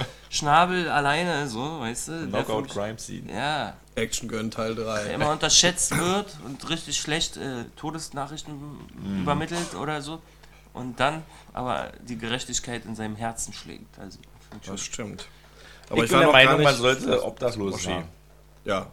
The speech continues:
Speaker 3: auf jeden Fall
Speaker 2: Ach so.
Speaker 3: obdachlos.
Speaker 2: Ja,
Speaker 3: Dafür das
Speaker 2: kann man
Speaker 3: Sandler,
Speaker 2: machen.
Speaker 3: das österreichische Wort Sandler. Warum heißt der Sandler Sandler? Weil er am Sand lebt. Das ist aus einem anderen
Speaker 2: Echt,
Speaker 3: Film,
Speaker 2: ja?
Speaker 3: ist das auch egal.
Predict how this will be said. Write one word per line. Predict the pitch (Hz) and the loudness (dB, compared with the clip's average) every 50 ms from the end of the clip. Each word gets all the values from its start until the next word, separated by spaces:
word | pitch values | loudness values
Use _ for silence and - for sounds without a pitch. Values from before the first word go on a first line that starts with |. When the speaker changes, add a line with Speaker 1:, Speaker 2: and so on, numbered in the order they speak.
| - | -12
Speaker 3:
auf | - 113 - | -10 -8 -6
jeden | 127 127 120 | -6 -4 -2
Fall | 123 123 123 | 0 0 0
Speaker 2:
Ach | 120 | 0
so. | - | -2
Speaker 3:
obdachlos. | - - - 135 131 131 120 131 135 139 139 - - - - - - - - - - - | -4 -4 -2 0 0 0 2 2 0 0 0 -4 -6 -10 -14 -20 -20 -20 -20 -20 -14 -6
Speaker 2:
Ja, | 95 | -4
Speaker 3:
Dafür | 107 107 - 135 139 120 | -2 -2 0 0 0 2
das | 131 113 - - | 2 0 2 2
Speaker 2:
kann | 131 120 123 120 | 2 2 4 2
man | 117 | 2
Speaker 3:
Sandler, | 113 110 101 95 90 | 2 2 2 0 0
Speaker 2:
machen. | 98 - | -4 -8
Speaker 3:
das | - 110 117 | -10 -8 -6
österreichische | 127 131 - - 123 123 120 120 120 110 113 107 104 | -6 -6 -4 -4 -2 -2 -2 -4 -6 -8 -8 -6 -2
Wort | 107 113 131 131 - - - | 0 0 0 -2 -4 -8 -8
Sandler. | - - - 123 107 113 123 117 131 139 143 151 165 - - - - - - - - - - - - - | -6 -4 -2 -2 -2 -4 -4 -4 -4 -2 -2 -4 -4 -8 -18 -20 -20 -20 -20 -20 -20 -20 -20 -16 -8 -6
Warum | 120 113 113 127 135 139 | -4 -2 -2 -2 -2 0
heißt | 143 139 139 - - | -2 -2 -2 -2 -4
der | 113 | -2
Sandler | - - 123 113 113 113 - 147 135 | 0 0 0 0 -2 -2 -2 -2 -2
Sandler? | - - 110 101 104 110 107 - - 143 147 147 - - - - | -2 -2 -4 -4 -4 -6 -6 -4 -2 -2 -2 -2 -6 -16 -12 -6
Weil | 123 113 | -4 -2
er | 120 123 139 | -2 -2 -2
am | 143 143 | -4 -4
Sand | 143 - 131 113 110 127 131 - - | -2 0 0 0 0 -2 -4 -6 -8
lebt. | 107 95 90 85 - - - - - - - | -6 -6 -6 -6 -8 -12 -16 -20 -20 -16 -12
Das | 113 - - - | -10 -10 -10 -8
ist | 113 117 | -8 -6
aus | 113 110 107 | -6 -6 -6
einem | 104 92 | -6 -8
anderen | 113 101 110 110 | -6 -4 -2 0
Speaker 2:
Echt, | 135 151 104 | 0 0 0
Speaker 3:
Film, | 101 107 | 0 0
Speaker 2:
ja? | 117 | 0
Speaker 3:
ist | 139 - | -2 -2
das | 98 107 | -4 -4
auch | 104 104 | -6 -4
egal. | 104 95 87 87 95 104 | -4 -4 -2 -2 -2 -4